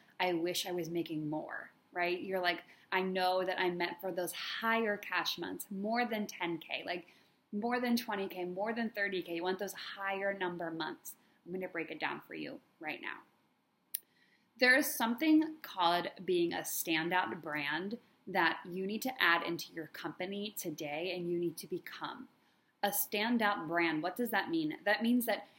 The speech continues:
you are someone who's confident, you're bold, you're courageous, you don't care what other people are doing, you're gonna move for you, you don't care if your clients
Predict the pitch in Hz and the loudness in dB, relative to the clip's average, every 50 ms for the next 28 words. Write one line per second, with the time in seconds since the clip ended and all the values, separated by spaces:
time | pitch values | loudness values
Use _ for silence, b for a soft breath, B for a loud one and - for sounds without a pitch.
0 | B - 196 196 226 240 262 269 277 285 294 277 - - 233 202 202 208 208 190 | B -10 -2 2 2 4 4 4 6 6 4 4 2 2 0 0 2 0 -2 -2
1 | 208 190 - - - - 170 160 160 - 202 196 208 214 220 226 - b b b | -2 -2 -4 -6 -4 -2 -2 -2 0 -2 -2 -2 0 0 0 -2 -4 b b b
2 | b b b 190 208 214 180 156 156 - 196 180 170 165 156 156 160 165 165 - | b b b -2 -2 -2 -2 -4 -8 -4 0 2 2 2 2 0 -2 -2 -4 -8
3 | _ _ _ _ 185 185 208 202 202 - 233 226 214 190 175 160 147 143 160 165 | _ _ _ _ 0 2 2 2 2 0 0 0 2 2 0 0 0 -2 -2 -4
4 | 160 180 170 - - b b b b - 202 170 208 202 202 - - - - 202 | -4 -2 -4 -4 -6 b b b b -6 -2 0 2 2 2 0 -4 -2 2 4
5 | 196 202 220 226 - - 220 214 226 226 - 233 226 - 226 226 226 220 190 170 | 4 6 6 4 4 2 2 2 0 0 0 -2 0 0 0 0 0 0 2 2
6 | 165 165 160 160 160 160 165 B B B B B B 196 190 214 214 214 196 190 | 2 2 2 0 -2 -2 -4 B B B B B B -2 0 0 0 0 0 0
7 | 202 208 208 - - 247 240 214 185 185 175 165 165 165 165 170 B B B B | 0 -2 -2 -2 0 0 0 0 2 4 4 4 4 4 2 2 B B B B
8 | 196 202 202 196 196 - 190 196 196 208 220 226 226 226 214 - 240 226 226 - | -4 -2 -2 -2 -4 -4 2 6 8 8 8 8 6 4 2 2 0 0 0 -2
9 | - - 214 214 208 208 214 214 214 214 202 - - | -4 -2 2 2 2 2 2 0 0 0 0 -2 -4